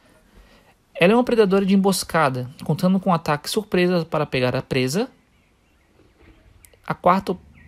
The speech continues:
vai, vai, clica, a quarta, foi. Seus braços curtos podem cada um levantar cerca de quatrocentas libras. Sabe lá quanto é que é quatrocentas libras. <laughs> Ela é a maior carnívora de todos os tempos.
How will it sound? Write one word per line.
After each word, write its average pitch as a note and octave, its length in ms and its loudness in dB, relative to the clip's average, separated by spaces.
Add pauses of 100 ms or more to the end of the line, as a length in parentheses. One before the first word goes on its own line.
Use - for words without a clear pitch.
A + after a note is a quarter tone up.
(540)
vai, E3 140 -2
vai, F#3 220 -2 (180)
clica, D3+ 320 -6
a F3 60 -6
quarta, E3+ 580 -4
foi. - 160 -4 (300)
Seus A3 180 4
braços G3 400 2
curtos - 560 -4
podem D#3+ 400 2
cada F3+ 320 2
um F3+ 80 2
levantar D#3 640 0
cerca - 380 -6
de C3+ 100 -6
quatrocentas E3+ 540 -4
libras. E3+ 500 -6 (180)
Sabe E3 300 -6
lá E3 140 0
quanto D#3 180 -6
é C#3 60 -8
que C#3+ 40 -18
é - 40 -16
quatrocentas C#3 480 -4
libras. C3+ 360 -8 (380)
<laughs> - 400 -18
Ela F#3 220 2
é - 20 0
a - 20 0
maior G3 280 4
carnívora F#3+ 480 4
de F3 120 0
todos E3 360 0
os C#3+ 160 -6
tempos. - 520 -8